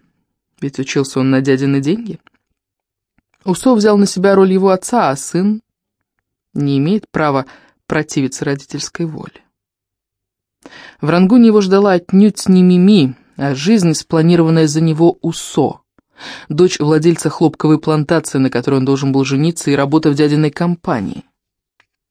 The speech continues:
Нью-Йорк был для него единственной возможностью выскользнуть из-под власти своего покровителя. Уба внимательно посмотрел на меня, видимо, пытаясь по глазам понять, убедил ли меня его ответ.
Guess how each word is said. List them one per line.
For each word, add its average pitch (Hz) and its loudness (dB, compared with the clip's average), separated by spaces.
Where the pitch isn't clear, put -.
Нью-Йорк 233 2
был 214 0
для 202 2
него 208 4
единственной 175 0
возможностью 156 0
выскользнуть 143 0
из-под 135 -6
власти 143 -2
своего 127 -4
покровителя. - -14
Уба 175 2
внимательно 214 2
посмотрел 202 0
на 139 2
меня, 139 2
видимо, 147 0
пытаясь 151 -2
по - -6
глазам 156 0
понять, 151 -4
убедил 156 0
ли 156 0
меня 156 -2
его 156 -2
ответ. - -8